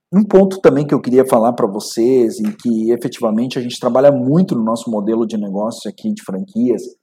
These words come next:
é a questão da gestão do C R M. É fundamental que pra uma, pra uma empresa que investe em energia solar, que quer vender energia solar, que quer efetivamente prosperar, ter sustentabilidade nesse segmento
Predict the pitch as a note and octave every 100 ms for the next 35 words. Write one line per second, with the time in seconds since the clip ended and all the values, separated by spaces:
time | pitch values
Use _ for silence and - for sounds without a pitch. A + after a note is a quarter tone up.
0 | _ _ - C3 D#3 E3+ E3 - D3 D#3+
1 | D3 C#3+ - C#3 C3+ D3+ C3+ C3+ A2+ G#2
2 | F#2 _ _ _ _ - C#3+ D#3+ G#3 G#3
3 | F#3 D#3+ - C3+ C#3+ B2 - - _ -
4 | C3+ - D3+ E3 D#3 C3+ A2+ - D#3 D#3+
5 | C#3+ C#3+ D3 C#3+ B2+ C3 C3 A#2+ C3 C3
6 | C#3+ B2+ A#2+ C3 C#3 A#2+ B2+ B2 - -
7 | C3 C3 B2+ C3 B2+ A#2+ C3+ - A2+ A#2+
8 | B2 A#2+ - A#2+ - C3 C3 _ _ _
9 | A2+ C#3 A#2+ C3+ B2 C3 - C#3 C3+ C#3
10 | B2 B2 A#2+ C3 - - C#3 A#2+ B2 A#2+
11 | A2+ B2 B2 A#2 A2+ - - A2 G3 G3+
12 | B2 B3 -